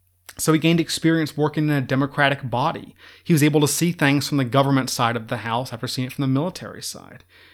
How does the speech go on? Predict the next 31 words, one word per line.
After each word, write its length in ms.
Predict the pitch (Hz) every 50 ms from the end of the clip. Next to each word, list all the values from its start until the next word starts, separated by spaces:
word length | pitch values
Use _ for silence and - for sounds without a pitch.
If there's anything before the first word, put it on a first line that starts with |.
| _ _ _ _ _ _ _ _ _ _ -
And 360 | 160 143 143 139 135 131 - _ _ -
all 180 | 139 151 170
the, 200 | 160 185 185 170 -
those 220 | 147 151 165 175
ex-, 180 | 202 - - -
these, 180 | 240 170 196 208
all 140 | 214 226
these 120 | 254 262 254
experiences 520 | 240 - - - 233 233 220 - 220 190
are 80 | 196 190
important. 460 | 180 185 - 233 214 - - - -
All 100 | - 147
these 80 | 160 160
experiences 220 | - 190 180 160 -
are 40 | 170
important 340 | 147 - 165 165 156 147
for 60 | - 147
making 320 | 143 143 139 139 151 143
George 300 | 127 135 143 139 - -
Washington 460 | 127 120 120 120 - 135 120 127 131 120
who 120 | 131 135
he 80 | 139 139
was 480 | 123 120 123 120 120 120 131 135 -
as 180 | - 135 120 117
a 120 | 131 131
general 440 | 117 139 185 196 135 117 - - 120
later 360 | 135 131 120 113 120 139 185
on. 240 | 202 69 62 - - _ _ - - - - - - - - _ _ _ _ _ _ _ _ _ _ _ _ _ -
Washington 480 | 170 208 226 - - 247 240 247 233 214
saw 360 | - - - 190 170 170 160
himself, 920 | 147 160 160 147 - - - - 117 107 - - - - - - - -